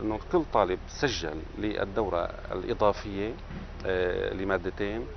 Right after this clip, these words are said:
في حال، آه، يعني ما راح على الدور، على المادتين وما قدمهم،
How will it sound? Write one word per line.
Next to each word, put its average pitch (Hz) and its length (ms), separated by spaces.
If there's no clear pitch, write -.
في 170 140
حال، 175 480
آه، 156 440
يعني 104 340
ما 147 140
راح 113 240
على 90 80
الدور، 90 280
على 90 160
المادتين 92 720
وما 113 180
قدمهم، 104 420